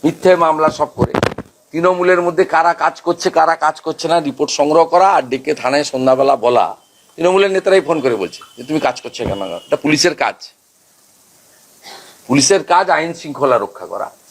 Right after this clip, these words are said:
সুষ্ঠুভাবে যাতে ভোট হয় দেখা, সব দল যাতে প্রচার করে সেটা দেখা, পেন্ডিং কেসগুলোকে ব্যবস্থা নেওয়া। পুলিশের যে নরমাল কাজ আছে, তার জন্য বেতন পায়, আপনি আমি ট্যাক্সের টাকায় বেতন দিই, তৃণমূল তো বেতন দেয় না।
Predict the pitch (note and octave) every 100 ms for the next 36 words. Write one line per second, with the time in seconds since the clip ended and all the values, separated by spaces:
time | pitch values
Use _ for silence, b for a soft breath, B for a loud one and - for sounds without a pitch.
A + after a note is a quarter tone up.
0 | _ - D3+ - E3 D#3+ D#3+ D#3+ E3 C3
1 | B2+ B2+ A#2+ A2 - - - G#2+ - _
2 | _ - D3 F3 - D#3 D#3+ D#3 D#3+ F3
3 | D3 C#3 D3+ C3+ C3+ C3+ G2+ G2 E2 F2+
4 | - - _ _ _ _ _ _ _ _
5 | _ _ - - _ _ _ _ - E3
6 | F3+ F#3+ F#3 D#3+ D#3+ C#3 E3 E3+ E3 D3
7 | C3 B2+ - A2 F#2+ F#2+ - F#3+ G#3+ B3+
8 | A#3+ B3 F3 E3+ G#3 B3+ B3+ G#3+ F3+ D3+
9 | F3+ F3 F3+ A#3 A3+ F3+ F#3+ A#3+ A#3+ A#3
10 | G3+ - A#3 A#3 A3 F#3+ - A3 F#3+ F#3
11 | D3 A#2 - E2+ E3 C#3 F3 G#3 G#3 G3
12 | F#3 A3 G#3+ C#3+ F2